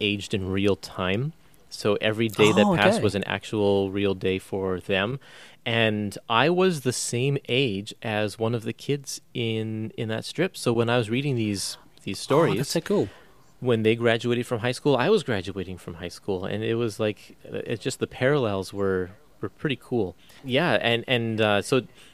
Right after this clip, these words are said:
Speaker 1: to be able to, to work on that strip now and, uh, and have a, have a part in playing th-, in the preservation of that, of the history of this comic strip is very, very cool to me.
Speaker 2: Yeah, how did, how did you know that? Did, was that from,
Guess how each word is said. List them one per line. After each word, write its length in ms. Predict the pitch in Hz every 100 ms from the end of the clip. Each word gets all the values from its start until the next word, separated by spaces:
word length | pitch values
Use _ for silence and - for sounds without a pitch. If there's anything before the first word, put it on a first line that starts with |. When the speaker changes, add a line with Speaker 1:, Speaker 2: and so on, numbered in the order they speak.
| -
Speaker 1:
to 80 | 123
be 200 | 120 120
able 160 | 113 117
to, 600 | - 117 107 101 98 - - -
to 500 | - 107 101 95 92 - - - -
work 400 | 120 117 131 127
on 80 | 117
that 160 | 107
strip 280 | - 117 -
now 540 | 101 101 101 92 87 - _ _ - - - _ -
and, 400 | 107 98 95 92
uh, 160 | 92 92
and 300 | 101 95 95
have 200 | 92 104
a, 40 | 95 - 110
have 120 | 104
a 60 | 95
part 380 | - 117 113
in 140 | 98 92
playing 500 | - 101 95 95 92
th-, 120 | -
in 100 | 117
the 80 | 98
preservation 580 | - 104 92 95 92 98
of 80 | 90
that, 200 | 90 87 -
of 100 | 104
the 80 | -
history 320 | 104 - 95
of 60 | 90
this 120 | 90
comic 280 | - 92 90
strip 140 | 90
is 100 | 92 -
very, 260 | 104 98
very 220 | 90 92 -
cool 220 | - 85
to 140 | -
me. 160 | 87 90 - - - - - - - - - -
Speaker 2:
Yeah, 180 | 156 151 -
how 260 | 170 185 214
did, 140 | 220
how 100 | 190
did 160 | 202 202
you 80 | 180
know 180 | 123 151
that? 200 | 123 -
Did, 160 | 131
was 160 | 135 135
that 180 | 175 -
from, 400 | 151 127 110